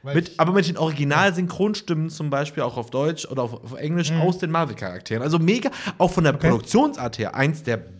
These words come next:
Speaker 2: besten Animationssachen, die ich je gesehen habe. Also
Speaker 1: Mhm.
Speaker 2: super geil gezei-, also animiert und geile Technik, geile Dialoge, geile, alles gut.
Speaker 1: Mhm.
Speaker 2: Eigentlich eine super gute Serie. Aber ich hab mich selber gedacht, als ich die Beschreibung dann bei, also die erste habe ich mir angeguckt, da hab ich schon so, ja,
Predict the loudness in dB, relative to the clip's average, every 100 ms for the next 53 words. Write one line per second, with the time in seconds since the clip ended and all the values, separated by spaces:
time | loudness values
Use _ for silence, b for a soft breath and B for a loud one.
0 | -16 0 2 2 -4 0 0 0 -2 -2
1 | -2 -4 -4 -4 -2 -2 0 0 0 0
2 | -2 -2 -2 -2 -2 -2 -2 -2 2 4
3 | 4 0 2 0 0 -4 -4 -2 -4 -4
4 | 0 4 4 4 0 -8 -8 -8 0 0
5 | 0 -2 -6 -4 -6 -6 -4 -2 0 -2
6 | -4 -4 -4 -6 -4 -2 -2 0 2 2
7 | 2 0 0 B B B B 2 4 4
8 | 0 0 2 6 6 4 2 2 2 2
9 | 0 -2 -6 b b b b b 2 4
10 | 4 2 0 2 2 4 2 2 2 0
11 | 0 -8 -2 0 0 0 2 2 2 4
12 | 4 4 2 0 -6 -2 0 0 0 -2
13 | -2 -4 -4 -4 -4 -6 -6 -8